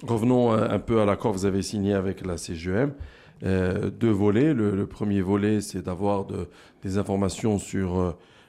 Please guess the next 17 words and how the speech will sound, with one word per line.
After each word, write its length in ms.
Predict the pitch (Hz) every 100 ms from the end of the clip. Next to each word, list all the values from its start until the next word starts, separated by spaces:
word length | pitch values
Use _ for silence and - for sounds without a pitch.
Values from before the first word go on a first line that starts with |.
| -
euh, 160 | 95 90 95
les 160 | 98
délais 320 | 92 104 101 98
de 140 | 95
paiement 580 | 92 98 95 98 95 87
chez 240 | 87 101
nous. 260 | 98 127 127
Et 40 |
le 60 | 104
deuxième 280 | 101 98 95
volet, 220 | 101 123
un 140 | 104
nouveau 260 | 104 104 104
programme 500 | - 101 92 117 123
que 120 | -
vous 180 | 101 95
annonciez 400 | 98 95 - -